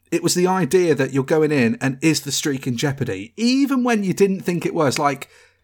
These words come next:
uh, Mark Henry casket match, Mania twenty-two, right?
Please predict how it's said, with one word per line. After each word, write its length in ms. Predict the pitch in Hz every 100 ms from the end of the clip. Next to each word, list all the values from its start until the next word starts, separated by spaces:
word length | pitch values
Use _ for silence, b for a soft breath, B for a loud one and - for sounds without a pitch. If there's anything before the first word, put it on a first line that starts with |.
| _
uh, 720 | - 156 151 151 147 143 143 143
Mark 340 | 170 175 156
Henry 360 | 160 151 139 135
casket 440 | - 139 123 -
match, 340 | 113 104 117 -
Mania 240 | 120 117
twenty-two, 580 | 113 113 104 - 95 95 _
right? 340 | 123 117 127